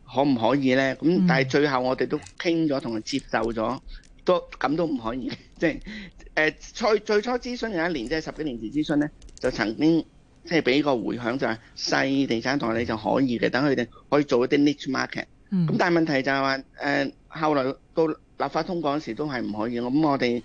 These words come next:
Speaker 1: 接受啦。咁你話大，大型嘅公司或者有市場佔有率嘅公司係受競爭法，誒，誒，束縛佢唔可以合謀議價呢？呢個，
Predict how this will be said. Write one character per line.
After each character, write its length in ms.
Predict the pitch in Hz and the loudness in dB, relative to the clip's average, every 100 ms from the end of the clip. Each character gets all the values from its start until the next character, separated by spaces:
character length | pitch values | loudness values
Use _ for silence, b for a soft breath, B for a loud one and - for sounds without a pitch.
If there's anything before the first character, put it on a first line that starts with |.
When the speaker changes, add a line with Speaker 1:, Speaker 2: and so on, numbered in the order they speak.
| b b - | b b -6
Speaker 1:
接 120 | 151 | -4
受 200 | 139 120 | 0 2
啦。 120 | 135 151 - B B | 2 2 -2 B B
咁 80 | 175 | 2
你 60 | |
話 140 | 247 196 | 4 2
大， 260 | 143 120 151 147 - - | 0 -2 -2 -2 -6 -4
大 200 | 143 151 | -2 0
型 240 | 143 117 | -2 -4
嘅 140 | 120 143 | -4 -6
公 240 | - 170 | -4 -6
司 220 | 180 180 156 | -2 0 2
或 100 | 127 | 2
者 180 | 160 175 B B 107 | 0 -2 B B -4
有 240 | 123 143 | 0 0
市 180 | 156 143 | -2 -2
場 180 | 131 117 | -2 0
佔 160 | 135 | 2
有 140 | 135 147 | 2 4
率 80 | 135 | 2
嘅 60 | 127 | 2
公 140 | 147 | 0
司 120 | 151 156 | 0 0
係 200 | 127 - - | 0 -4 -8
受 320 | - 139 120 127 | -6 0 0 0
競 220 | 135 131 | 0 0
爭 200 | 135 143 | 2 2
法， 260 | 151 131 120 - _ - - | 2 0 -2 -6 _ -20 -10
誒， 420 | - 120 117 117 - | -2 0 0 -4 -6
誒， 320 | 101 110 113 - | -4 -2 -2 -4
束 240 | - - 175 | -4 -4 0
縛 240 | 135 135 | 0 2
佢 60 | 127 | 0
唔 240 | 117 110 | 0 0
可 160 | 107 131 | 0 2
以 100 | 147 | 2
合 100 | 120 | 0
謀 220 | 85 104 | -4 -4
議 140 | 117 123 | -2 -2
價 180 | 120 | -2
呢？ 100 | 127 147 B | -4 -6 B
呢 140 | - 180 | 0 2
個， 280 | 156 131 | 2 0